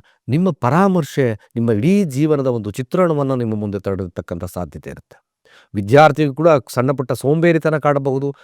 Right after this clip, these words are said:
ಖಂಡಿತ ಶುಭ ದಿನ ಇರ್ತಕ್ಕಂಥ ವಿಚಾರಗಳನ್ನು ನೋಡ್ತೀರಿ. ವ್ಯಾಪಾರ ವಹಿವಾಟುಗಳು ಕೂಡ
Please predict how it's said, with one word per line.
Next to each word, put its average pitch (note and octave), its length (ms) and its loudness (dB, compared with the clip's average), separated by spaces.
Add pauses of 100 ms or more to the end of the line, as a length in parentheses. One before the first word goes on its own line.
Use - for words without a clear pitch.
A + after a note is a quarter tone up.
(180)
ಖಂಡಿತ C3 220 -4
ಶುಭ C#3 300 2
ದಿನ E3 140 2
ಇರ್ತಕ್ಕಂಥ C#3 540 -2
ವಿಚಾರಗಳನ್ನು B2 580 -2
ನೋಡ್ತೀರಿ. A#2 440 -4 (260)
ವ್ಯಾಪಾರ D3 380 4
ವಹಿವಾಟುಗಳು D3+ 680 2
ಕೂಡ F3+ 200 0